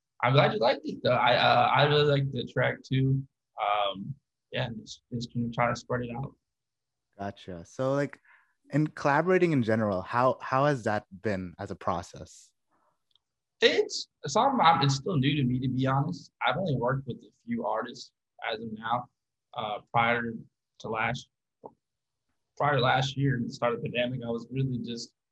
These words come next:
Speaker 1: focused on my school and the radio station. I didn't have any time to record with any artists on my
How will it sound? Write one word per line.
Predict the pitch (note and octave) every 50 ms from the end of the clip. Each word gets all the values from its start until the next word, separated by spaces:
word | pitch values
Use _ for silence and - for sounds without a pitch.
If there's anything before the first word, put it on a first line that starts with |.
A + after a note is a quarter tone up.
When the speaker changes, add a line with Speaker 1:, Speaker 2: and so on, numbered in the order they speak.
| _ _ _ _ _ -
Speaker 1:
focused | C3+ B2+ A#2+ A#2+ B2 A2+ - A#2+
on | A#2+ A#2 A2 A2
my | - -
school | - - - C3+ C#3 D#3 E3 E3 - - - - _ _ _ _ _ _ _ _ _ _ _ _ -
and | C#3+ A#2+
the | A#2
radio | A#2 A#2+ C3 C3+ C#3+ C#3+
station. | C#3 C#3 C#3+ D3 D3 - - D3+ D3+ - - - _ _ - G#2+
I | A2+
didn't | A#2 A#2 -
have | A#2 A2+ B2 B2
any | C3 C3 C3
time | C3 C3+ C3+ C#3 C#3+ C#3+ C3+
to | B2+ A#2+ B2 C3 B2+ - - _ _ _ _ _ _ -
record | A#2 A#2 - - B2 C3 C3+ C3+
with | C3+ C3+
any | - B2 B2 B2
artists | A#2 A#2+ B2 C3 C3+ C#3 C#3 C3+ -
on | A#2+ G#2
my | G#2+